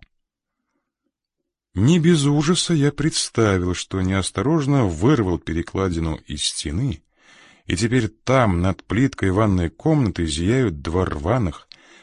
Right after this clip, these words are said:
в сыпучие звёздки и побелки отверстия. Что я скажу Вовиной однокласснице? Что я натворил? Кое-как, высвободившись из-под клеёнки,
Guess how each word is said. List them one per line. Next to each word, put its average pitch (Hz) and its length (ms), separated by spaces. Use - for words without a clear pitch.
в - 60
сыпучие 107 580
звёздки 104 520
и - 220
побелки 87 680
отверстия. - 920
Что - 440
я 76 160
скажу 76 500
Вовиной 78 520
однокласснице? 90 1000
Что - 680
я 123 220
натворил? 98 840
Кое-как, 117 800
высвободившись 82 1200
из-под - 340
клеёнки, 92 680